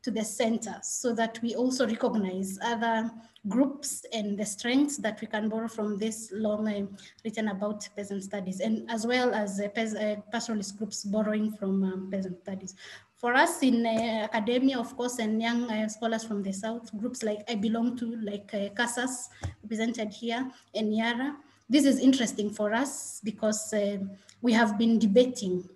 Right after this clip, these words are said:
and sometimes getting, um,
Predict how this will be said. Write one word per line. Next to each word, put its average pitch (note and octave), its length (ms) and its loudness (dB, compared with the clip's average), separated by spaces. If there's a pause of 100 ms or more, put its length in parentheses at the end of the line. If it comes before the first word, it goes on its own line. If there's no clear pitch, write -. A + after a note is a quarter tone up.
and G#3 240 0
sometimes B3+ 560 8
getting, A3 560 4 (360)
um, G3 440 2